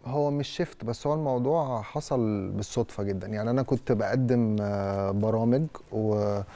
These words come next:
وكنت بقدم أحد البرامج اللي هي نشرة أخبار الفن، كانت،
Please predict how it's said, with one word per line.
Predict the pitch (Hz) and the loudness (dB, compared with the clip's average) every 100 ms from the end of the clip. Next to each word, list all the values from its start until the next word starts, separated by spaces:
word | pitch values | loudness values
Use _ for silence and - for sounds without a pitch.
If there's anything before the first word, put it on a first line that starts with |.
| - - - - - | -16 -18 -18 -6 2
وكنت | 113 113 110 110 107 107 110 - - 110 117 | 6 6 4 2 0 0 -4 -4 -4 0 0
بقدم | 110 139 135 131 | 2 2 2 2
أحد | 117 - 120 | -2 0 2
البرامج | 113 113 127 143 | 4 4 2 2
اللي | 113 120 | 2 2
هي | 127 | 2
نشرة | 123 - 120 98 | 2 0 -4 -4
أخبار | - 117 127 | 0 2 4
الفن، | 110 - 123 165 180 - - | 2 2 0 0 -4 -8 -10
كانت، | - | -6